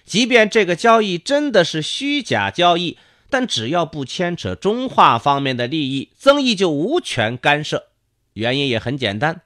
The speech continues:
不管是鼓浪集团，还是简达公司，又或者是S K M公司，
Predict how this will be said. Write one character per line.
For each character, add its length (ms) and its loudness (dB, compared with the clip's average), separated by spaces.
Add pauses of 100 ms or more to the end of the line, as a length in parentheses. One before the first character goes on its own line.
(480)
不 140 -2
管 180 6
是 140 0
鼓 160 0
浪 180 2
集 140 -6
团， 380 2
还 200 -6
是 140 -10
简 240 -10
达 160 -6
公 200 -8
司， 320 -6
又 140 -2
或 180 -6
者 160 -6
是 200 -10
S 320 -8
K 160 -6
M 260 -6
公 220 -4
司， 240 -4